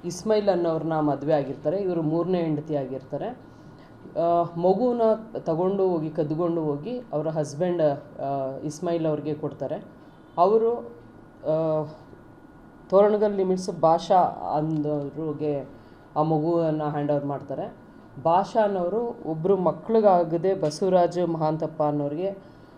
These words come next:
ಅವರು ನಲವತ್ತ್ಮೂರು ವಯಸ್ಸು, ಅವ್ರಿಗೆ ಸುಮಾರು ಹತ್ತೊಂಬತ್ತು ವರ್ಷದಿಂದ ಮಕ್ಕಳಾಗಿರಲ್ಲ. ಅವ್ರಿಗೆ ಆ ಮಗುನ ತಗೊಂಡೋಗಿ ಕೊಡ್ತಾರೆ.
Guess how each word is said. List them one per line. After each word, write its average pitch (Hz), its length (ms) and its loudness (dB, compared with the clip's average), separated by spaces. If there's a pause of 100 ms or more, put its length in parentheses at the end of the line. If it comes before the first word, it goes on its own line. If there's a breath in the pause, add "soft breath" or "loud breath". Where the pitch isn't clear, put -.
ಅವರು 156 280 0
ನಲವತ್ತ್ಮೂರು 165 640 -2
ವಯಸ್ಸು, 151 600 -4
ಅವ್ರಿಗೆ 160 280 -2
ಸುಮಾರು 175 640 0 (420 loud breath)
ಹತ್ತೊಂಬತ್ತು 196 420 0
ವರ್ಷದಿಂದ 165 500 -2 (440)
ಮಕ್ಕಳಾಗಿರಲ್ಲ. 147 720 0 (600 loud breath)
ಅವ್ರಿಗೆ 196 320 2
ಆ 208 80 4
ಮಗುನ 170 420 0
ತಗೊಂಡೋಗಿ 151 560 -2
ಕೊಡ್ತಾರೆ. 147 560 -6